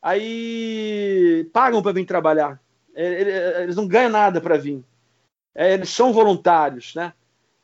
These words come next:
E, e há o questionamento também sobre os voluntários, né, meu? Ah, que que, muita gente fala, "Pô, Fábio, que você não tem, o que que você acha?" Eu acho que até, não sei se, acho que perguntar, "Viu, o que que você acha do voluntário?" Muita gente fala, "Viu, Fábio,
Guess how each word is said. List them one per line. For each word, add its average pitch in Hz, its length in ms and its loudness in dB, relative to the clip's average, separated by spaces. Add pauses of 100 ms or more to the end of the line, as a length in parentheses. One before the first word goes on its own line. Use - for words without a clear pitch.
(120)
E, 208 460 -4
e 214 60 6
há 240 200 8
o 285 80 2
questionamento 247 800 0
também 220 320 -2
sobre 180 320 -2
os 156 80 -4
voluntários, 165 800 2
né, 160 80 -4
meu? 139 240 -10 (560)
Ah, 226 320 0 (140)
que 262 140 -12
que, - 200 -18
muita 262 320 0
gente 247 260 -2
fala, 247 160 2
"Pô, 294 440 4 (420)
Fábio, 240 340 0
que - 80 -20
você 302 140 -8
não 269 160 -12
tem, 277 180 -10
o - 160 -20
que 277 140 -14
que - 80 -18
você - 100 0
acha?" 269 460 4 (300)
Eu 202 100 6
acho 254 140 4
que 285 80 -8
até, 311 280 0 (240)
não 226 160 -8
sei 262 240 -4
se, 220 160 -10 (320)
acho 160 140 -12
que - 120 -20 (340)
perguntar, 226 600 4
"Viu, 247 140 -6
o 185 80 -16 (100)
que - 120 -20
que - 60 -20
você - 140 -2
acha 220 320 0
do 208 120 -4
voluntário?" 190 560 -2
Muita 262 200 -6
gente 254 180 -12
fala, 226 220 0 (220)
"Viu, 285 120 -6
Fábio, 240 360 2